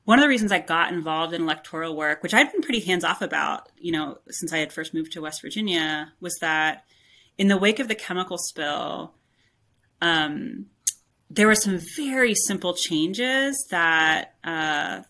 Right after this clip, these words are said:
the water company, West Virginia American Water, could have made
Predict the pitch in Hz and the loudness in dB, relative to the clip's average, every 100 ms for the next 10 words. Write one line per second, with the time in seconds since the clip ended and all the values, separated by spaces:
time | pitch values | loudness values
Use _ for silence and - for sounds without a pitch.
0 | - _ - 165 156 151 147 147 156 170 | -20 _ -4 0 2 2 0 -2 -6 0
1 | 175 175 175 160 160 156 151 - - 160 | 4 4 4 -4 -2 -2 -2 -6 -6 -4
2 | 156 151 147 160 147 147 151 - 180 160 | -2 -2 -4 -6 -4 -4 -4 -2 -2 0
3 | 170 170 151 147 160 208 | 0 2 0 -2 -6 -10